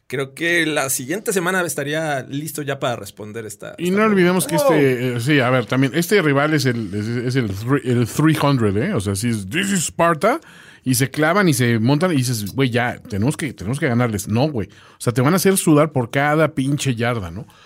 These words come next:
Speaker 2: sea, hay que decirlo, los Titans sí te exigen un chingo como equipo.
Speaker 1: Ahora, viendo otros rivales,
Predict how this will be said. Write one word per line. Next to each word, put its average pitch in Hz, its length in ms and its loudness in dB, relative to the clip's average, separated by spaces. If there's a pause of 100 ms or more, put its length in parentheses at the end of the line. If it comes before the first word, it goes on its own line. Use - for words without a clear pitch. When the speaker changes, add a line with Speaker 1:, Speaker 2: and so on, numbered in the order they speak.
(120)
Speaker 2:
sea, 127 100 0
hay 156 60 -2
que 170 80 0
decirlo, 156 220 2
los 123 100 0
Titans 131 320 -2
sí 139 160 -4
te - 80 0
exigen 151 360 -2
un 156 140 6
chingo 156 420 2
como 90 180 -6
equipo. 135 300 -10
Speaker 1:
Ahora, 127 400 -4
viendo 127 540 -6 (560)
otros 127 260 0
rivales, 156 460 0